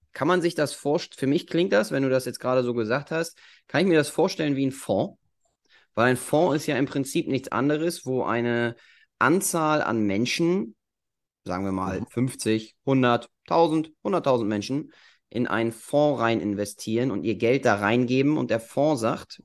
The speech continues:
Speaker 1: wieder ähnlich wie beim Staking, wir arbeiten mit deiner Kohle, ja,
Speaker 2: Ja.
Speaker 1: ähm,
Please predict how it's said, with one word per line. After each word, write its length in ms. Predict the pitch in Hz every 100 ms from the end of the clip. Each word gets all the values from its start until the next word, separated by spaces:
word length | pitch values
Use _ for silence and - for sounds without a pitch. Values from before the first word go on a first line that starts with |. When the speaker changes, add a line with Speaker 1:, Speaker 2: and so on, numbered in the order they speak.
| _
Speaker 1:
wieder 540 | - 104 131 143 156 -
ähnlich 340 | 120 135 127 117
wie 60 |
beim 180 | 110 101
Staking, 640 | - - 135 131 98 135 - - - _ -
wir 220 | 107 -
arbeiten 440 | 120 139 156 85 131
mit 160 | 131 123
deiner 220 | 123 117
Kohle, 520 | - 147 135 147 247 _ _
ja, 360 | - 117 143 - _ _ _ _ -
Speaker 2:
Ja. 180 | 110 117
Speaker 1:
ähm, 460 | 120 120 120 117